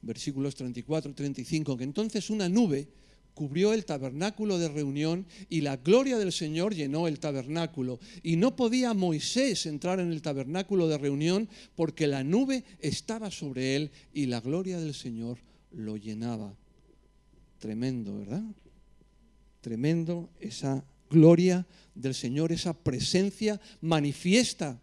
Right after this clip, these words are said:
del Señor en aquel lugar. Ni tan siquiera Moisés, ni tan siquiera los sacerdotes, ni Aarón, ni nadie, ni los levitas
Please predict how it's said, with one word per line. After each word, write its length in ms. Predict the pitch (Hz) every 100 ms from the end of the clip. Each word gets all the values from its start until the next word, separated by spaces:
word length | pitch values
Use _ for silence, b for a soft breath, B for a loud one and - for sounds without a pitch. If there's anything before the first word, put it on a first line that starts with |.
| _ -
del 240 | 131 151
Señor 480 | - 135 143 170 180 B B -
en 160 | 151
aquel 320 | 127 - 165 175
lugar. 340 | 143 131 117 B B -
Ni 220 | 165 165
tan 220 | 175 175
siquiera 640 | - 175 - 214 269 269
Moisés, 420 | 233 185 - 190 214
ni 140 | 190
tan 180 | 170 156
siquiera 480 | 151 - 233 262 247
los 160 | 190
sacerdotes, 680 | 190 156 151 147 190 196 196
ni 140 | 170
Aarón, 480 | 156 147 160 226 233
ni 140 | 170
nadie, 340 | 147 208 247 240
ni 100 | 190
los 160 | 165
levitas 520 | 156 156 226 - 233